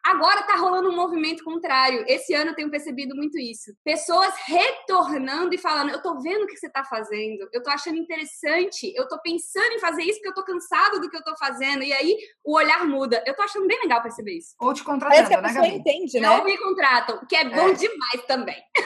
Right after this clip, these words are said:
Speaker 3: É ótimo! É ótimo.
Speaker 2: Eu achei muito legal esse, esse, a, a, essa acalmada que a Karina deixou aqui, pra, até nesse finalzinho de podcast, pra dizer: às vezes as suas amizades só vão mudar, às vezes elas só vão dormir um pouquinho e voltam,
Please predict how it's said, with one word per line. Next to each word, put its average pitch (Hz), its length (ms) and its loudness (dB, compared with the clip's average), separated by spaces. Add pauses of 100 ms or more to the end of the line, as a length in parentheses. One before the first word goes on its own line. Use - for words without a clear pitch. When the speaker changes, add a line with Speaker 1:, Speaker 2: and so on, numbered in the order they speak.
(240)
Speaker 3:
É - 380 6
ótimo! 247 680 4 (260)
É 294 120 6 (180)
ótimo. 269 680 4 (560)
Speaker 2:
Eu 269 140 8
achei 302 180 2
muito 302 240 0
legal 233 320 6
esse, 196 220 -4
esse, 185 480 -4
a, 175 60 4
a, 180 260 2
essa 185 180 -4
acalmada 190 400 2
que - 80 -12
a - 20 -20
Karina 180 300 -4
deixou 180 300 -8
aqui, 226 340 -6 (220)
pra, 170 320 2
até 196 160 -6
nesse 208 240 -6
finalzinho 175 360 -8
de - 80 -18
podcast, 220 480 -8
pra 233 120 -4
dizer: 196 260 -2
às 214 140 0
vezes 226 140 -2
as 233 80 -2
suas 226 180 -2
amizades 214 340 0
só 208 100 2
vão 226 120 0
mudar, 226 640 4
às 202 160 2
vezes 202 180 2
elas 202 180 4
só 208 160 4
vão 220 160 4
dormir 233 220 8
um 208 100 2
pouquinho 202 380 -2
e - 20 -8
voltam, 190 520 4